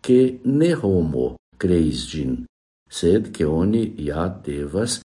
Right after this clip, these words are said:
konsideri ĝin vera artaĵo. La publiko decidu. Oni serioze konsideru la eblecon, ke artefarita intelekto vole nevole eniras ankaŭ la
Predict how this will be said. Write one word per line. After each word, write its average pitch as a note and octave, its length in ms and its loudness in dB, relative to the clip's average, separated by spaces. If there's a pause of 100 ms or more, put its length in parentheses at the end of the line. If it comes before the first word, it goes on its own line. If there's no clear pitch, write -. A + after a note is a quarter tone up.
(100)
konsideri E2 760 -2
ĝin C#2+ 440 -6 (460)
vera F2 500 2 (240)
artaĵo. C2+ 920 -4 (800)
La C2+ 180 -4
publiko B2+ 760 2 (160)
decidu. D2 720 -2 (800)
Oni D#2+ 260 2
serioze E2+ 760 2
konsideru F2 720 -2
la D2 140 -4
eblecon, F2+ 720 -2 (440)
ke E2 180 2
artefarita A2 760 0
intelekto F#2+ 760 0 (280)
vole A#2 720 6
nevole F2 840 2 (260)
eniras A#2 680 4
ankaŭ F#2+ 360 0
la A#2 120 0